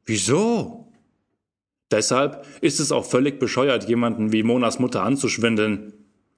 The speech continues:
Denn wenn Monas Mutter dann endlich aus einem rausgekitzelt hat, was sie hören will, dann verpasst sie einem doch noch einen Einlauf.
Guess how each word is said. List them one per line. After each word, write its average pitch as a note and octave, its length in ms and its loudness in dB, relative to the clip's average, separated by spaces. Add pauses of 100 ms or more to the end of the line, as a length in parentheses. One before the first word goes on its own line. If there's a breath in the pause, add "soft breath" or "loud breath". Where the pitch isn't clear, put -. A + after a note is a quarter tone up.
(160)
Denn A2 180 2
wenn G2+ 140 2
Monas A#2+ 380 0
Mutter C3+ 200 0
dann A2+ 160 0
endlich C#3 420 0
aus A#2 120 -4
einem G#2 240 0
rausgekitzelt B2 760 -2
hat, - 400 -2
was - 160 0
sie F#2+ 120 -2
hören C3 400 2
will, B2+ 520 0
dann A#2+ 180 0
verpasst C3+ 380 -2
sie D#3 100 0
einem C#3+ 220 2
doch D#3 240 0
noch G#2 140 -4
einen G#2 220 0
Einlauf. G2+ 540 0